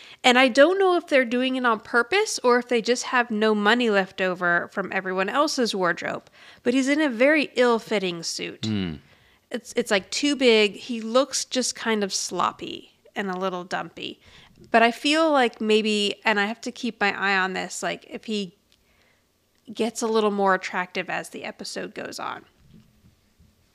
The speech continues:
Speaker 1: So Angela introduces him to the family, and she always starts, she always does it in this same order. She starts with my mother,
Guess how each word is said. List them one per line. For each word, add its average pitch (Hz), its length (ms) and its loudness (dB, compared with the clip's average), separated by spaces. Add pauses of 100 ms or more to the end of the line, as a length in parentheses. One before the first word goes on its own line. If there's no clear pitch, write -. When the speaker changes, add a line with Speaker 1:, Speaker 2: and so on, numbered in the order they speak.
(240)
Speaker 1:
So 233 440 4 (640)
Angela 330 360 2
introduces 240 720 0
him 220 160 -2
to 214 60 2
the 208 100 -2
family, 170 600 -6
and 208 120 -2
she 269 200 0
always 392 280 6
starts, 262 400 0
she 285 120 0
always 330 180 0
does 320 240 0
it 285 80 2
in 240 100 0
this 220 180 0
same 202 240 0
order. 185 400 -2
She 240 180 -4
starts 247 360 2
with 269 320 0
my 202 180 0
mother, 311 520 4